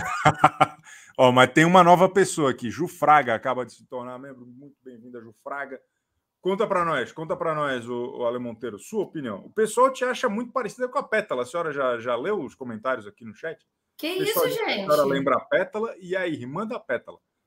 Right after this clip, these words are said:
Speaker 1: Ó,
Speaker 2: Cruzes,
Speaker 1: oi, Pétala.
Speaker 2: gente, pelo amor
Speaker 1: Tudo
Speaker 2: de
Speaker 1: bem?
Speaker 2: Deus.
Speaker 1: É.
Speaker 2: Faz isso comigo, não.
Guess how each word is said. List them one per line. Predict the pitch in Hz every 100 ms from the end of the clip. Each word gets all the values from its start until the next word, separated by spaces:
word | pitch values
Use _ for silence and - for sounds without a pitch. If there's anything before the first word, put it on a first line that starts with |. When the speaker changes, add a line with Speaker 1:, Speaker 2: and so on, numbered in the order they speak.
| _
Speaker 1:
Ó, | - 104
Speaker 2:
Cruzes, | - 294 320 392 508
Speaker 1:
oi, |
Pétala. | - 466 453
Speaker 2:
gente, | 294 262 -
pelo | 277
amor | 269 277
Speaker 1:
Tudo | 277
Speaker 2:
de | 311
Speaker 1:
bem? | 539
Speaker 2:
Deus. | 494 508 508 - _ - - _ _ _ _ _ _ _ _ -
Speaker 1:
É. | -
Speaker 2:
Faz | 254 254 277
isso | 294
comigo, | 330 320 339
não. | 480 508 415 415 -